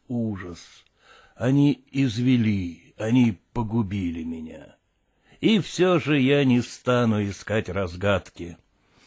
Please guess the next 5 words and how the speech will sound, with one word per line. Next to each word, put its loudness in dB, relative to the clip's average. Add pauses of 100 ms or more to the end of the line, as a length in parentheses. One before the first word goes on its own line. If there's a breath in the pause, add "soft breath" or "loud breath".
(120)
Я 4
из-за 2
них 0
натерпелся 0
страху. 0